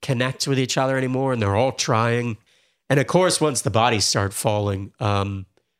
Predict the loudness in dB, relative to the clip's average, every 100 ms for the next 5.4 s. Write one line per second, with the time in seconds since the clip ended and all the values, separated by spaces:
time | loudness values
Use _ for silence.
0 | -4 -2 0 0 0 0 -2 -4 0 2
1 | 2 2 0 -2 -4 -2 0 0 -2 -2
2 | 0 0 0 -4 -10 _ _ _ -2 2
3 | 0 0 0 2 2 0 -4 -2 0 0
4 | -2 -10 -20 _ _ _ -4 -4 -2 -2
5 | -2 -6 -6 -8